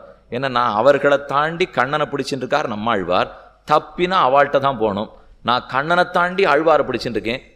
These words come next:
தப்பினா கண்ணன் திருவடியில தானே விழுவேன். என் பாடு தேவலையோ இல்லையோ? ஒரு வீட்டை நாம வச்சுட்டு இருக்கோம்னா அதை பல கை மாறிடுத்துனா வீட்டுல எத்தனை குற்றம் இருந்தாலும் அது சரியா போயிடும்.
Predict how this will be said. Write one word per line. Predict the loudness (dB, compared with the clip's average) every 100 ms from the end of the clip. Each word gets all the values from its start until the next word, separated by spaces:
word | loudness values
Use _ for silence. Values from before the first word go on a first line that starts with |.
| _ -4
தப்பினா | -4 0 2 2
கண்ணன் | 2 0 0
திருவடியில | -2 -2 -2 0
தானே | -2
விழுவேன். | -2 -4 -4 -6 -10 _
என் | -4 -4 0
பாடு | 0 2 0
தேவலையோ | 0 0 0 0
இல்லையோ? | -2 -4 -8 -14 _
ஒரு | -6 -4
வீட்டை | -2 -4 -2 -2
நாம | -2 -4 -6
வச்சுட்டு | -8
இருக்கோம்னா | -8 -6 -6 -4 -4 -4 -6 -20 _
அதை | -4 -4 -2
பல | -2 2 0
கை | 0 -2 -2
மாறிடுத்துனா | -2 -2 -4 -6 -4 -4
வீட்டுல | -4 -4 -2
எத்தனை | -2 -2 -6 -6
குற்றம் | -6 -6 -6
இருந்தாலும் | -2 -2 -2
அது | -4
சரியா | -2 0
போயிடும். | 0 -4